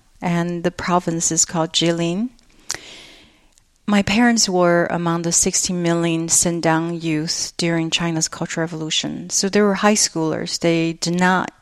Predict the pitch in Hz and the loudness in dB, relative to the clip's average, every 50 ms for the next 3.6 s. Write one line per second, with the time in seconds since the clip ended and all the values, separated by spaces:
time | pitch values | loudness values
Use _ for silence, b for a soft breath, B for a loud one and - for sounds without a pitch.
0 | _ - - - 214 196 175 160 - - 165 160 160 - - - - 156 - 180 | _ -12 0 0 2 2 4 2 0 0 -2 -4 -4 -4 -4 -4 -4 -6 -6 -6
1 | 208 - 180 165 _ _ - - 185 170 165 165 165 160 - 160 - - - - | -6 -6 -6 -6 _ _ -8 -4 -2 0 0 0 2 2 2 0 0 -4 -10 -6
2 | - 170 160 156 160 165 160 - - - 196 196 196 190 180 170 165 160 160 160 | -4 -4 -4 -2 -4 -4 -2 -2 0 2 4 4 4 2 2 0 0 2 0 0
3 | - - - 156 175 - - - 202 208 180 | -2 -2 -2 -2 0 0 -2 -2 -2 -4 -4